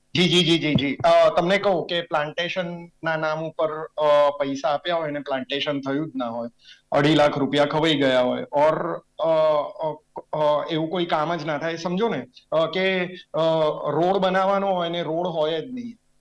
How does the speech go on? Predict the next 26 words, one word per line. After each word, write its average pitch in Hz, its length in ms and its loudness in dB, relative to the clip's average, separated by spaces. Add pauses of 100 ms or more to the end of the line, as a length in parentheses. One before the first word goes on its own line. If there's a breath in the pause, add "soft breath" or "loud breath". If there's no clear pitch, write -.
(100)
અ, 143 320 -2
કાગળ 160 380 0
ઉપર 156 300 -2
હોય 143 160 -2
અથવા, 160 580 0 (220 loud breath)
અ, 151 80 -2 (380)
કાગળ 165 280 0
ઉપર 170 260 -2
કેનાલ 156 380 -2
બની 147 240 -2
ગઈ 143 140 -2
હોય, 139 120 -4
કેનાલ 147 360 -4
હોય 131 340 -6
જ. - 40 -18 (580)
અ, 139 60 -4 (520)
એવું 151 440 2
ઘણી 156 240 2
બધી 160 220 2
જગ્યાએ 135 400 -2
છે 151 120 -6
કે 151 120 -8
કેનાલ 151 500 -2
કાગળ 151 360 -2
ઉપર 135 300 -6
છે 135 220 -10